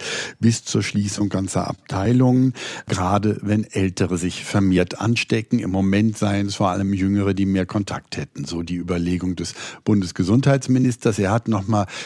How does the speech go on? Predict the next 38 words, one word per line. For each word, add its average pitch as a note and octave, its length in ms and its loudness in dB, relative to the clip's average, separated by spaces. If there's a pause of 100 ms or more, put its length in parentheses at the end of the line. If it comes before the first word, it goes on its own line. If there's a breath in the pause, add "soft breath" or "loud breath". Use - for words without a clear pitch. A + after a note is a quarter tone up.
(120)
darauf G2 340 0
hingewiesen, A#2 680 4
dass G#2 160 -2
man G#2+ 220 2
sich F#2+ 160 -2
möglichst A2 920 2
mehrmals G#2 720 4
pro G2+ 260 -4
Woche, A2 360 0
auch A2+ 200 -4
wenn A#2 120 -2
man G2+ 160 -2
geboostert G#2 520 -2
ist, G2+ 120 -6
sogar G2 320 0 (480 loud breath)
testet, C3+ 600 2 (280 loud breath)
einfach A#2+ 560 2
weil G2+ 260 0
diese F#2+ 340 -2
Tests - 560 -4
teilweise G2 520 0
mit F#2 160 -2
leichter F2+ 340 0
Verzögerung F2+ 720 0
anschlagen F2+ 720 -2
würden, G2+ 380 2 (280 loud breath)
so G#2+ 180 2
dass G2+ 200 0
man G#2 160 2
dann F#2+ 140 2
in F#2+ 120 0
jedem F2+ 300 0
Fall F#2+ 180 -4
auf E2+ 140 -6
der F2+ 120 -4
sicheren E2+ 400 -6
Seite - 320 -10
ist. - 400 -18